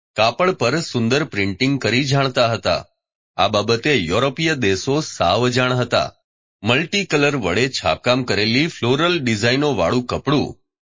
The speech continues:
તેમણે ક્યારેય જોયું ન હતું. સત્તરમી સદીના આરંભે ચિન્સના ભારતીય કપડાની યુરોપીય દેશોમાં આયાત થવા લાગી,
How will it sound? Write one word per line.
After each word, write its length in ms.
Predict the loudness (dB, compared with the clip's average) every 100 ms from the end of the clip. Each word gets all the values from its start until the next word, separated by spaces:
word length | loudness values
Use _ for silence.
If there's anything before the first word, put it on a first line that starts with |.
| _ -2
તેમણે 220 | 0 0
ક્યારેય 440 | 0 0 0 0
જોયું 320 | -2 0 2 0
ન 140 | 0
હતું. 320 | -4 -4 -4 -8 _ _ _ _ _ -4
સત્તરમી 600 | -2 -2 0 0 2 -2
સદીના 520 | -2 -2 0 2 2
આરંભે 520 | 0 0 -2 0 0 0 -2 _ _ _ 0
ચિન્સના 640 | 0 0 -2 0 2 0
ભારતીય 520 | -2 -2 -2 0 -2
કપડાની 680 | 0 -2 0 0 2 -2 -2 -8 _ _ 0
યુરોપીય 520 | 2 2 0 0 0
દેશોમાં 580 | 0 -2 0 0 2 2
આયાત 320 | 2 0 -2
થવા 300 | -6 -2 0
લાગી, 340 | 0 -2 -8